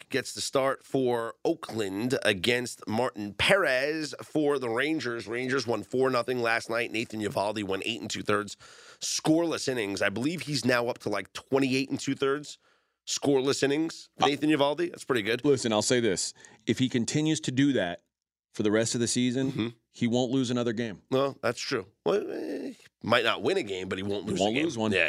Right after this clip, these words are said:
Speaker 1: yeah, 'cause you
Speaker 2: You,
Speaker 1: can't say
Speaker 2: you
Speaker 1: he's
Speaker 2: keep,
Speaker 1: gonna win.
Speaker 2: you keep giving up no runs,
Speaker 1: That's
Speaker 2: you
Speaker 1: true.
Speaker 2: don't lose.
Speaker 1: That's true.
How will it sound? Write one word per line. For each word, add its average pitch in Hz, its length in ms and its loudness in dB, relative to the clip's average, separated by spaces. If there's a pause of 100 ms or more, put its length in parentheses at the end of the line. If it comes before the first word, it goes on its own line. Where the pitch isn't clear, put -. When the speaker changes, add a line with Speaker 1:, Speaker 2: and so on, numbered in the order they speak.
(140)
Speaker 1:
yeah, - 120 -12
'cause - 160 -10
you 101 60 -2
Speaker 2:
You, 107 60 -2
Speaker 1:
can't 110 140 2
say 131 100 2
Speaker 2:
you - 20 4
Speaker 1:
he's 117 80 2
Speaker 2:
keep, 175 80 4
Speaker 1:
gonna 127 120 0
win. 98 100 -2
Speaker 2:
you 123 80 -6
keep 160 180 -2
giving 175 200 6
up 170 80 0
no 175 140 4
runs, 175 500 0
Speaker 1:
That's 92 220 0
Speaker 2:
you 87 80 -2
Speaker 1:
true. 107 100 2
Speaker 2:
don't 131 120 2
lose. 147 160 2
Speaker 1:
That's 92 180 2
true. 80 300 -6